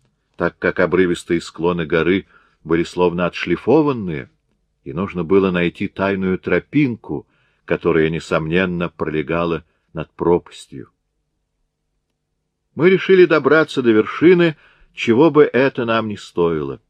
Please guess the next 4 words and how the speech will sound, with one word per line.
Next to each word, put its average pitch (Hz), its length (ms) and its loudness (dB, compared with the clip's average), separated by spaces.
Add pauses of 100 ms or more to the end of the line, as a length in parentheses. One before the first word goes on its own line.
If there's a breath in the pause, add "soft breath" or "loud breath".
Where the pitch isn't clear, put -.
(720)
Но 143 100 -6
наши 170 320 0
спутники, 113 760 -4
джигиты-туркмены, 92 1200 -4